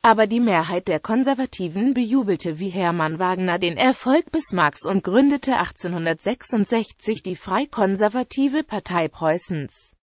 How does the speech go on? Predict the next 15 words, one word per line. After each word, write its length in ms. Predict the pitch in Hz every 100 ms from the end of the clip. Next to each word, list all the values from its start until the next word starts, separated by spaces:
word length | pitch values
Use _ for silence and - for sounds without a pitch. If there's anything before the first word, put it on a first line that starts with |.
| _ _ _
die 120 | 202
sich 160 | 185 -
dann 180 | 180
im 140 | 180 165
Reichstag 520 | 175 240 - 262 254
Deutsche 460 | 254 269 - 226 190
Reichspartei 920 | 185 202 - - 190 151 190 147 135
nannte 400 | 196 190 202 233
und 160 | - 262
von 220 | - 170
Industrie 680 | 127 151 143 - - 202 262
und 320 | - 233 -
Hochadel 600 | 294 262 190 170 165 185
getragen 520 | 160 - 165 151 151
war. 280 | 147 147 131